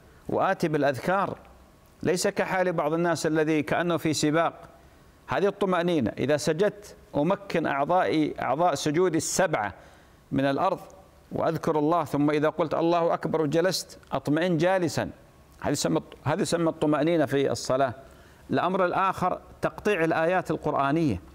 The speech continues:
بحيث أنني أقرأ بكل، أقف عند رأس الآية، عند رأس الآية: "الحمد لله رب العالمين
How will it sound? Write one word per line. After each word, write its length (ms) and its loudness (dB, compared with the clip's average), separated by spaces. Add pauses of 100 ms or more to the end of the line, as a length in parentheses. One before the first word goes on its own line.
(680)
بحيث 280 -2
أنني 380 2
أقرأ 340 0
بكل، 540 -2
أقف 380 -2
عند 220 2
رأس 280 0
الآية، 460 0 (480)
عند 180 0
رأس 280 0
الآية: 400 0
"الحمد 340 0
لله 480 2
رب 240 0
العالمين 720 2